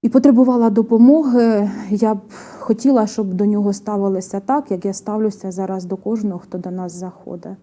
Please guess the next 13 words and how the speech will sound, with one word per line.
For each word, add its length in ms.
без 240
виключення, 760
чи 180
то 180
ветеран, 720
чи 180
його 420
дружина, 760
чи 300
сестра, 600
е, 100
всі 300
родини 920